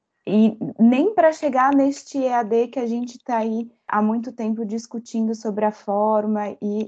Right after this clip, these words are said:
aonde pode ser aplicado e como pode ser aplicado. Então, nesse sentido, eu acho que é importante a gente pensar que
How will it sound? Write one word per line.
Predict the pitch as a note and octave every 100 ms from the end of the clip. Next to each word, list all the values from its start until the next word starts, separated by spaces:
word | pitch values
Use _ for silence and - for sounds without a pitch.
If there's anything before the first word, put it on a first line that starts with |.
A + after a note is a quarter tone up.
| -
aonde | - G3+ G#3+ A#3 A#3
pode | A3 G#3
ser | G#3
aplicado | - G3+ G#3 G#3 G#3
e |
como | - G#3+ G3+
pode | G3 -
ser | G3
aplicado. | A3+ A#3+ D#3 D3 _ _ _ _ -
Então, | G#3+ B3+ B3+
nesse | C4+ - D#4
sentido, | C#4 A3+ C4+ C4+
eu | B3+
acho | A3 A3+ -
que | - A#3+ -
é |
importante | A3+ A#3 A#3+ C4 C#4+ C#4+
a |
gente | C4+ B3
pensar | - A#3 A3+ G#3
que | - A3+ G#3